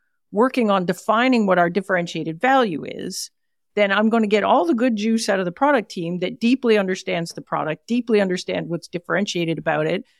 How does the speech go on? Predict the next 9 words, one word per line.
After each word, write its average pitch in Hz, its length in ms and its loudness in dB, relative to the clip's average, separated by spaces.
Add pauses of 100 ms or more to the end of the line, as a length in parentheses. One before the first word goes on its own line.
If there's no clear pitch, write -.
(100)
deeply 240 320 2
understands 180 560 -2
value. 180 840 -2 (480)
And 220 160 2
then 220 100 4
I'm 208 140 4
also 311 320 4
gonna 202 300 2
have 190 280 -2